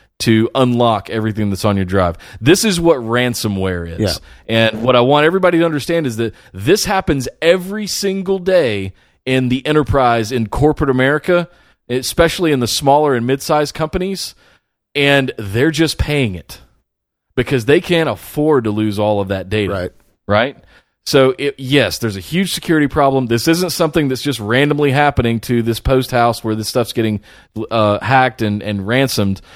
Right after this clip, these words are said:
Speaker 1: This is happening every single day to data around the world. And the precedent's already been set where people would rather just pay the money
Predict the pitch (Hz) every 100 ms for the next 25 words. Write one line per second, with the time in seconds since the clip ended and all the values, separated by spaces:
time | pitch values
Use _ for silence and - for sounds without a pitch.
0 | - - 101 120 151 - 139 120 123 127
1 | - 117 113 - 127 131 139 127 - 123
2 | 120 110 117 120 113 101 90 117 120 117
3 | 101 101 110 113 101 92 101 110 98 90
4 | 85 - - - 98 98 127 131 151 139
5 | 143 135 127 123 110 143 135 110 110 120
6 | 113 107 101 104 120 117 127 - 127 127
7 | 131 139 127 107